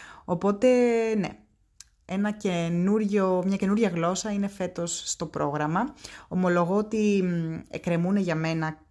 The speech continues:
τα αραβικά και τα ρωσικά, τα οποία είναι και, και τα δύο γλώσσες αρκετά δύσκολες και κομπλικέ, τις οποίες είχα πιάσει στο τέλος του δεκαεννιά και, μ, μέσα στο είκοσι ασχολήθηκα λίγο και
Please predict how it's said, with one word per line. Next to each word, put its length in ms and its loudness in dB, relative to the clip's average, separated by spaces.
τα 120 0
αραβικά 400 0
και 120 -2
τα 140 0
ρωσικά, 360 -2
τα 100 -6
οποία 160 -4
είναι 140 0
και, 180 -6
και 340 -8
τα 180 -6
δύο 300 2
γλώσσες 400 -4
αρκετά 640 -6
δύσκολες 580 -2
και 100 -10
κομπλικέ, 680 0
τις 160 -8
οποίες 300 -2
είχα 240 -6
πιάσει 640 -4
στο 200 -10
τέλος 240 -2
του 100 -12
δεκαεννιά 640 2
και, 720 4
μ, 260 -2
μέσα 220 -2
στο 180 -2
είκοσι 380 0
ασχολήθηκα 560 -2
λίγο 720 2
και 260 0